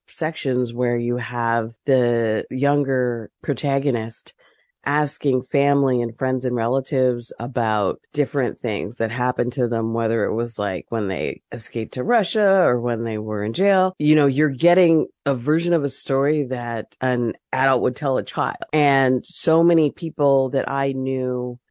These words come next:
at the point in my life when I saw the film that were Iranian, or as one of my friends calls himself,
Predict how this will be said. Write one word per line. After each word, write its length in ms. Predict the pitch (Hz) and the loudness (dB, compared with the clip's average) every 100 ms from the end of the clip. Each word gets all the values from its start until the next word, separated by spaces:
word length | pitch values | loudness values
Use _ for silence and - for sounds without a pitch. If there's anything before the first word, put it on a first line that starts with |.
| - | -10
at 320 | 127 127 117 | -2 -2 -2
the 100 | 139 | -4
point 280 | - 143 139 | -2 2 2
in 60 | 135 | 2
my 160 | 131 | 2
life 320 | 123 127 127 | 2 0 0
when 100 | 131 | -2
I 140 | 123 120 | -2 -4
saw 340 | - 131 131 | -2 0 0
the 140 | 117 113 _ | -2 -8 _
film 540 | 156 151 127 110 107 120 135 | -2 0 0 -2 -6 -8 0
that 340 | 143 127 - - | 2 2 -2 -2
were 580 | 123 160 143 127 139 _ | 4 6 6 2 -2 _
Iranian, 640 | 135 131 127 120 117 117 131 _ _ - | -2 2 2 0 0 -4 -6 _ _ 0
or 180 | 135 131 | 2 4
as 420 | 117 123 117 117 | 2 0 -2 -2
one 200 | 123 123 | 0 0
of 120 | 120 | -2
my 160 | 117 113 | -4 -4
friends 300 | 120 120 110 | -4 -4 -4
calls 300 | - 110 113 | -4 -4 -2
himself, 380 | 113 110 110 | -4 -2 -4